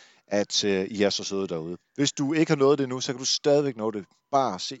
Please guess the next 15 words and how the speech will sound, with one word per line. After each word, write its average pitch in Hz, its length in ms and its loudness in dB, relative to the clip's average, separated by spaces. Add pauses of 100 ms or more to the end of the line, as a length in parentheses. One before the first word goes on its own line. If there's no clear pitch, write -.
at, 98 300 -4
øh, 95 280 0
komme 120 220 -4
ind 120 80 -8
på, 104 340 0
øh, 90 100 -2 (360)
Apple, 117 440 4
øh, 101 120 4
Podcast 120 420 2
og 98 180 2
iTunes 131 460 -6 (340)
og 104 180 -2
give, 107 320 0
øh, 104 220 0
en 101 100 -2